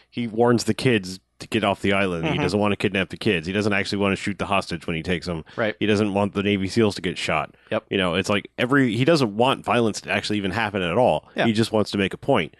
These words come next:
Speaker 2: Yeah.
Speaker 1: Albeit in the wrong way, but, like, if you're gonna, if you're gonna have this, like, secret hero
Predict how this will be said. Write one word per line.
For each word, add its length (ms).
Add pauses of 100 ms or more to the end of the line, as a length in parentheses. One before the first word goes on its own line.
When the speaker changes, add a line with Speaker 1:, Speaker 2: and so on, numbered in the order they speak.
Speaker 2:
Yeah. 120 (520)
Speaker 1:
Albeit 380 (120)
in 220
the 80
wrong 300
way, 240
but, 180
like, 220
if 140
you're 120
gonna, 280
if 140
you're 80
gonna 160
have 140
this, 180
like, 160
secret 400
hero 600